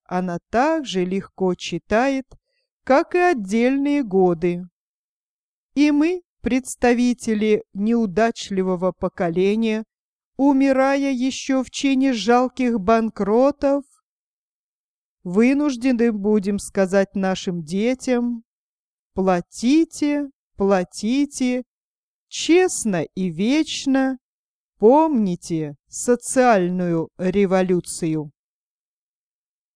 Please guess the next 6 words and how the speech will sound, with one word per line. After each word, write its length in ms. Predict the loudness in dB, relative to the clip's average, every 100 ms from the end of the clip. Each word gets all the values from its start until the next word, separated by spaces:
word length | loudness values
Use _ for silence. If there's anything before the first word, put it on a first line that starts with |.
| _ _ _ _ _ _ _ _ _ _ _ _ _ _ -14
Статья 760 | -12 -2 0 0 -2 0 0
«Грядущие 640 | 2 0 0 -2 -2 -4 -2
перспективы» 1120 | -2 -4 -6 -10 -10 -6 -4 -2 0 0 -2
напечатана 1080 | -4 -4 -4 -6 -6 -4 -4 -4 -4 -2 -2
тринадцатого 960 | -2 0 0 -2 -4 -6 -6 -4 -4
ноября 600 | -2 -2 -2 0 0 0